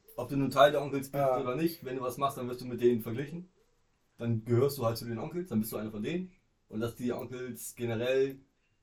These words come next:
Speaker 1: sehr polarisieren, ist A,
Speaker 2: Ich
Speaker 1: einmal
Speaker 2: kenn auch die Zielgruppe nicht. Ich nehme an, das sind Onkels-Fans, oder? Klang
Speaker 1: Mm,
Speaker 2: so.
Speaker 1: Rock-Fans, würde ich mal behaupten. Also natürlich hören Onkels-Fans auch der W, würde ich jetzt mal pauschal behaupten.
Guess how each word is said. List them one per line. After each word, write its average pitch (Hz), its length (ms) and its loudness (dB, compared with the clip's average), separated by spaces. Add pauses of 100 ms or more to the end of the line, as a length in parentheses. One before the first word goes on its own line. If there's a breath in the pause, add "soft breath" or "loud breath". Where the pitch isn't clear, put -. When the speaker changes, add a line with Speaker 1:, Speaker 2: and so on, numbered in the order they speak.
(120)
Speaker 1:
sehr 117 260 8
polarisieren, 131 840 -2 (1500)
ist - 560 -4
A, 139 340 10
Speaker 2:
Ich 139 80 2
Speaker 1:
einmal 131 220 -2
Speaker 2:
kenn 147 200 8
auch 151 140 2
die 143 140 -8
Zielgruppe 156 440 6
nicht. 101 220 -14
Ich - 80 -20
nehme 120 180 -8
an, 117 140 -8
das 113 200 -2
sind - 120 -10
Onkels-Fans, 104 600 -6
oder? 117 220 -8 (300)
Klang 107 280 -6
Speaker 1:
Mm, 104 480 2
Speaker 2:
so. - 60 -2
Speaker 1:
Rock-Fans, 92 580 -4
würde 98 140 -10
ich 90 60 -10
mal 92 100 -6
behaupten. 90 480 -8 (2000)
Also 156 300 12
natürlich 170 480 12
hören 190 240 12
Onkels-Fans 180 560 6
auch 160 160 2
der 160 160 2
W, 160 180 2 (160)
würde 160 160 4
ich 170 60 8
jetzt 175 100 2
mal 180 140 4
pauschal 175 340 2
behaupten. 180 460 -2